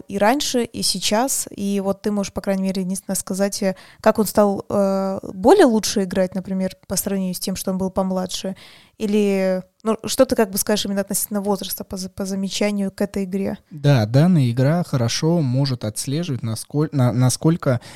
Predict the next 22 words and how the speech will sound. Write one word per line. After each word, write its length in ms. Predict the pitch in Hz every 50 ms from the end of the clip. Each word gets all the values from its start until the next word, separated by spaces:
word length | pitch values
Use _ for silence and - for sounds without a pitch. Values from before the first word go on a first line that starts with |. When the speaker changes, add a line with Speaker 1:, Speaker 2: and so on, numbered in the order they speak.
| - -
Speaker 2:
человек 460 | - - 131 120 117 127 160 165 -
вообще 380 | - 98 - - 143 143 135
развивается. 760 | 110 107 123 123 120 123 131 131 127 113 95 85 - - -
Потому 340 | - - - 98 98 110 127
что 180 | - - - 123
я 180 | 113 113 107
помню, 280 | - 147 151 156 143 131
когда 220 | - 113 110 120
Никита 440 | 117 117 120 110 - 139 131 - 110
в 40 | 107
неё 220 | 107 117 120 120 117
только 300 | - 123 113 113 - -
учился 480 | 110 - - - 240 247 - - 147 127
играть, 380 | 117 110 85 85 78 - - _ - - _ _ _ _ _
по-моему, 380 | - 117 117 123 123 123 120 117
ему 260 | 113 113 113 110 104
было, 360 | 110 113 113 110 107 98 - - _ _ _ _ -
ну, 80 | 113
наверное, 540 | 104 104 107 113 113 117 110 110 107 107 110 - _ _ _ _ _ _ _ _
если 560 | 117 110 113 120 117 - - - 104 98 87
минус 680 | 87 95 104 113 117 113 104 98 90 85 - - - _ -
три, 420 | - 107 123 143 175 185 185 -